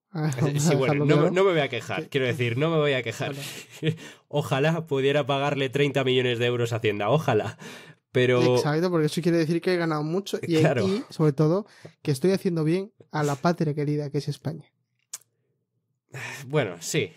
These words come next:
Speaker 2: venga, te lo compro, pero <laughs> te lo compro porque tengo mucho dinero y me sobra. Em,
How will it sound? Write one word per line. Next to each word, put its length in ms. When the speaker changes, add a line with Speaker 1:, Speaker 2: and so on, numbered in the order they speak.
Speaker 2:
venga, 340
te 100
lo 80
compro, 460
pero 240
<laughs> 320
te 60
lo 80
compro 320
porque 220
tengo 260
mucho 280
dinero 280
y 20
me 160
sobra. 300
Em, 800